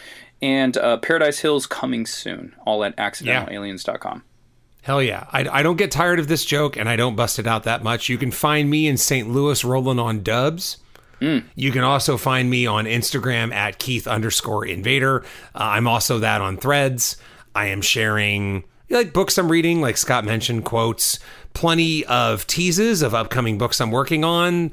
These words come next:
Speaker 2: fun stuff from the archives, all that, right? So that's Keith underscore Invader on Instagram and Threads. I have a website, keith r foster dot com. There's pages on animals, which is animals get infected by a virus and now want to murder people.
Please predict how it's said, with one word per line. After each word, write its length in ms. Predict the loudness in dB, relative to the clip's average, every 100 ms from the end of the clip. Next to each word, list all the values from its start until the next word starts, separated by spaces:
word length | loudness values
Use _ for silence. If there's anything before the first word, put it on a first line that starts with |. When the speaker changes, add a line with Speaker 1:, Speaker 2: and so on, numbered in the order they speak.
| -8
Speaker 2:
fun 380 | -8 -2 2 2
stuff 280 | 2 0 0
from 120 | 0
the 120 | 0
archives, 440 | 2 0 0 0 0
all 160 | 0
that, 180 | -2 -4
right? 220 | -4 -2
So 140 | -2 0
that's 320 | 0 -2 -4
Keith 320 | -4 -6 -2
underscore 420 | -2 -2 -2 -4
Invader 400 | -4 -2 -2 -2
on 80 | -2
Instagram 480 | -4 -4 -4 -4 -4
and 80 | -2
Threads. 380 | 0 0 -2 -8 -14 -18 -6
I 120 | -4
have 180 | -2 -2
a 20 |
website, 560 | -4 -4 -2 -4 -4 -8
keith 300 | -10 -10 -4
r 180 | -4
foster 380 | -2 -2 -2 -4
dot 240 | -6 -6 -4
com. 420 | -2 0 0 -4 -10 -20 -6
There's 220 | -4 -4
pages 460 | -2 -2 -2 -4
on 220 | -4 -8 -2
animals, 760 | 0 2 2 0 0 -2 -4
which 180 | -4 -2
is 200 | -4 -2
animals 400 | -2 0 -2 -4
get 140 | -4
infected 440 | -4 -6 -6 -8 -4
by 200 | -2 -2
a 100 | -2
virus 480 | 0 0 -2 -4
and 320 | -4 -6 -6 -2
now 260 | 0 0
want 240 | -2 -6 -6
to 120 | -6
murder 380 | -4 -4 -4 -6
people. 520 | -8 -8 -2 0 -2